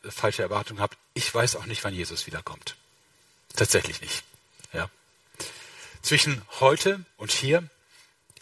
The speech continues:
und morgen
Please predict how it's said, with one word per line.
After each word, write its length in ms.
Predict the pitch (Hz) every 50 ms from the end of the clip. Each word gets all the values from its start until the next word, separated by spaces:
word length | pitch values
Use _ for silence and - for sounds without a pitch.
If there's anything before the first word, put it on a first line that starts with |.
| - _ _ _ _ _ _ _
und 340 | - 117 120 117 - - - - - _ _ _ _ _ _ _ _ _ _ _ _ _ _ _ _ _ _ _ _ -
morgen 560 | 101 101 104 120 135 135 147 147 156 165